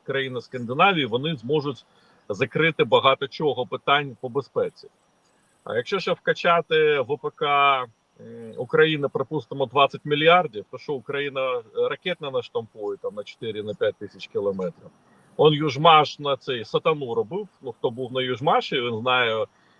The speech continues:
е, ну, бачить, там при вході є сатана. І хто, ну, я ос-, особисто якось був на, там, років десять тому на Южмаші, я бачив цю дуру, знаєте, вибачте, яка летіла. Знаєте, скільки ця сатана летіла? На п'ятнадцять тисяч кілометрів.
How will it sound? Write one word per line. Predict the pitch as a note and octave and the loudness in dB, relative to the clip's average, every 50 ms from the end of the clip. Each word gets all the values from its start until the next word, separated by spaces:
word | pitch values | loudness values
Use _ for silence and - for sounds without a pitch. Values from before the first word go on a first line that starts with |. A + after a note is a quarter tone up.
| _ _ - | _ _ 0
е, | G#2 G#2 G#2+ G#2 G#2 G#2 | 4 4 6 6 4 2
ну, | G#2+ C3 | 0 -6
бачить, | B2+ G#2+ D3+ D3+ D#3 - - - | -2 2 2 2 2 0 -4 -2
там | - C3+ B2 | -2 -2 -2
при | - D3 C3+ | -2 -4 -8
вході | - _ - E3+ E3+ C3+ C3 C3 | -8 _ -4 -4 -4 -4 -4 -4
є | C3+ C#3+ | -4 -4
сатана. | C3 - D3+ - - D3+ C#3+ C#3 B2 G#2+ G2+ G2+ | -2 -2 -2 0 0 0 0 0 0 0 0 -2
І | |
хто, | F#2+ - _ - A#2+ A#2 | -4 -8 _ -10 -10 -10
ну, | A2 A2 B2 D3 C#3 | -10 -6 -4 -4 0
я | C3+ D3 C#3 - | 4 6 6 6
ос-, | - - - | 4 2 -2
особисто | G#2+ A2+ A2+ - C#3+ C3 C#3 C3 A#2 - A#2 A2 | -6 -6 -4 -4 -4 -4 -4 -6 -6 -4 -2 -2
якось | A2 - - G#2+ | -2 -2 -6 -12
був | F#2+ G2 D3+ F3 E3+ - - A2+ | -14 -12 -14 -14 -14 -14 -8 -4
на, | G2+ G2+ G2+ G2+ F#2 F2+ F#2 F2+ - - - - _ - - - _ | -4 -2 -2 -2 -2 -4 -4 -6 -10 -18 -20 -20 _ -20 -20 -18 _
там, | - F2+ F2+ F#2 F2+ | -8 -6 -6 -6 -4
років | - A2+ A2 - A2+ F#2+ | -4 -4 -4 -4 -10 -6
десять | F#2 A#2 G#2+ - G#2 G2 - | -4 -4 -2 -2 -6 -8 -6
тому | - G2+ G2 G2 G2 F#2+ G2 | -8 -6 -6 -8 -6 -4 -2
на | F#2+ F#2+ F#2+ F#2+ - _ _ - - - _ _ _ | -2 -2 -2 -4 -8 _ _ -20 -20 -20 _ _ _
Южмаші, | - A2+ G#2+ A2+ C#3 D#3 F3+ E3+ - C#3 | -6 -6 -2 2 4 4 4 4 4 2
я | B2 A#2+ | 2 4
бачив | G#2+ C3+ C#3+ D3 - C#3 A#2+ | 6 4 4 4 2 -6 -10
цю | - C#3+ | -10 -12
дуру, | A#2+ G#2+ B2+ E3 G3 F#3+ D#3+ C3+ A2+ A2 G2+ - G#2+ G#2+ F#2 | -10 -8 -4 -4 -2 -2 -2 -2 -2 -4 -8 -12 -18 -20 -8
знаєте, | A#2+ C3 C3+ C3+ C3 A#2+ - A#2+ | -2 0 2 2 2 2 0 -4
вибачте, | A2 G#2+ A2+ G#2+ G#2+ A2 - - - - | -6 -6 -8 -8 -8 -10 -10 -4 -2 -2
яка | G#2+ G#2+ G#2 A2 A2 - D3 C#3+ C3+ B2+ C3 | 0 0 -2 -4 -4 -2 2 4 4 4 4
летіла. | C3+ C#3 C3 - D3+ B2 | 2 0 -4 -4 -4 -4
Знаєте, | - E3+ G#3 A3+ - F#3 D3+ | -2 0 -2 -2 -2 -6 -14
скільки | - - D3+ - D3 | -14 -16 -14 -14 -14
ця | - - C3 A#2 | -8 -6 -6 -4
сатана | - A#2+ - - B2 A#2+ A2 G#2 | -4 -4 -4 -2 -4 -4 -2 -4
летіла? | G2+ G#2 G2+ G2 - G2 F#2+ E2+ E2 E2+ - _ _ _ _ _ _ _ _ _ _ - | -4 -4 -4 -8 -12 -12 -10 -8 -8 -10 -12 _ _ _ _ _ _ _ _ _ _ -2
На | C3+ | -2
п'ятнадцять | - E3+ - - G3+ C4 C4+ - E3 - | -2 -2 0 2 2 2 2 -2 -8 -8
тисяч | F3 E3 - D#3 - | -8 -8 -8 -10 -12
кілометрів. | - - D3 C#3 C3 A#2 G2+ F2+ D#2 - - - - | -4 -4 0 2 2 0 0 -4 -8 -10 -14 -20 -20